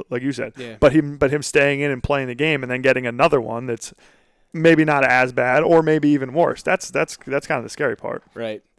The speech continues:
Speaker 2: So th-, this discussion or this particular injury got us thinking about, like, what the actual N F L protocol is. I know we,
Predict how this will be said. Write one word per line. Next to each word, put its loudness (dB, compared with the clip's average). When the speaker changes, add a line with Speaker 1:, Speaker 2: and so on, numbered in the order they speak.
Speaker 2:
So -4
th-, -16
this -4
discussion -8
or -14
this -8
particular -10
injury -8
got -6
us -10
thinking -12
about, -8
like, -12
what -6
the -6
actual -10
N -14
F -14
L -6
protocol -10
is. -12
I -16
know -10
we, -10